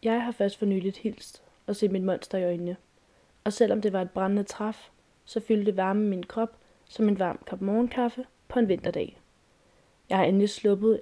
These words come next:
angsten om ting, der måske vil ske, og jeg finder mig selv i nu bare at flyde med strømmen. Tag en dag ad gangen, og lad være med at overtænke enhver situation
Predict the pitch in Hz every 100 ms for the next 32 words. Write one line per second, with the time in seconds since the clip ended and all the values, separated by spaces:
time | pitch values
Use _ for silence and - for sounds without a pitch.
0 | - 196 - - 208 196 190 - - 190
1 | 185 - 220 202 196 190 - 220 - _
2 | _ _ _ _ 240 247 247 262 240 196
3 | - 175 - 220 262 269 _ _ _ -
4 | 196 - - 190 180 - - - - _
5 | _ _ _ _ _ _ _ _ - 202
6 | 196 190 190 180 180 190 - 202 - _
7 | 226 226 226 226 220 - 196 220 220 214
8 | 190 - 190 196 - - 202 - - 233